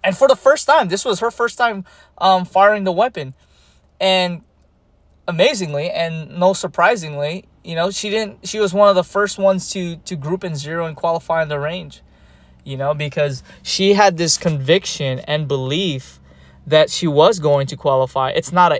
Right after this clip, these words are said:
if, it was a when. And she just happened to finish faster or just be one of the first groups to get out,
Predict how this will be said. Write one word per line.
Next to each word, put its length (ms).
if, 260
it 120
was 280
a 80
when. 580
And 180
she 300
just 240
happened 340
to 80
finish 400
faster 680
or 380
just 220
be 160
one 260
of 60
the 60
first 280
groups 280
to 40
get 140
out, 240